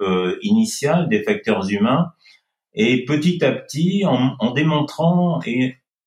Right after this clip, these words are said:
une analyse point par point a été très, très utile sur les différents accidents en remontant aux racines du mal. L'intérêt de cette approche a bien plu et les collègues se sont rapidement,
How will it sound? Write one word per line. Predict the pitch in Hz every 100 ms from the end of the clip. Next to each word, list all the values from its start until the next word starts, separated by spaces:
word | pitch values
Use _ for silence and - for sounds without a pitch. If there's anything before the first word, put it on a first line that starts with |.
| _ _
une | 135 143
analyse | 139 143 147 160 160 -
point | 175 165
par | 165 139 -
point | - 160 160
a | 117
été | 113 113 117 117
très, | - 143
très | - 135 120
utile | 127 - 151 151 104 90 _
sur | - - 117
les | 120
différents | 123 127 131 131
accidents | 113 110 - 120 135 135 -
en | 98
remontant | 120 131 135 131 135
aux | 110
racines | 107 - 110
du | 101 101
mal. | 113 143 165 - _ _ _ _ _
L'intérêt | 107 131 143 135 170
de |
cette | 170 - 123
approche | 117 113 - 151 160 -
a | 107
bien | 95 135 135
plu | - 131 160 135
et |
les | 113 113
collègues | 117 120 135
se | - 101
sont | - 113 104 101 95 -
rapidement, | 85 123 135 135 131 123 131 139 135